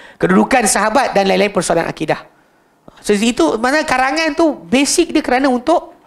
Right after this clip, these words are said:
memastikan orang ramai tak terikut dengan ajaran-ajaran yang salah.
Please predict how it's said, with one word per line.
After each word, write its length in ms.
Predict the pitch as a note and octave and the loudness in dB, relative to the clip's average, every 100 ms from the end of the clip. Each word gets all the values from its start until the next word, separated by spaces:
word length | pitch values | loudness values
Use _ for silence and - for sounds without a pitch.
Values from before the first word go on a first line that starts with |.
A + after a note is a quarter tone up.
| _ - _ | _ -20 _
memastikan 560 | - G#3+ A#3 - C4 B3+ | -4 0 0 -2 -2 0
orang 320 | A#3 A#3 A#3 | 2 2 2
ramai 80 | B3+ | 0
tak 240 | A#3 - | -2 -2
terikut 320 | A#3 A#3 - A3+ | -2 -2 0 0
dengan 240 | F#3 C#4+ - | 0 -2 -2
ajaran-ajaran 640 | F#3+ F#3+ F#3+ F3+ G3 F3+ | -2 2 2 2 2 0
yang 140 | F#3 B3+ | -2 -2
salah. 320 | E3 E3+ - | -2 -4 -6